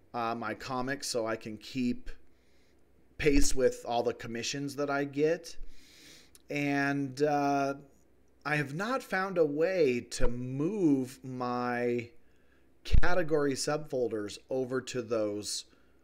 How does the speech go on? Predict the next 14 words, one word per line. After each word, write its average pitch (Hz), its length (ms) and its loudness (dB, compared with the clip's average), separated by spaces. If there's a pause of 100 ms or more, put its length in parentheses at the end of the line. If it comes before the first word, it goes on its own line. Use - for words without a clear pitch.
other 120 260 -2
computers. - 680 -8 (280)
So 151 200 2
if 143 140 -4
you 208 300 -4
have 165 680 -4 (140)
a 120 100 -6
technique 131 760 0
or 107 220 -2
if 107 160 -8
you 143 160 -2
know 139 300 -2
a 104 80 -2
trick - 560 -6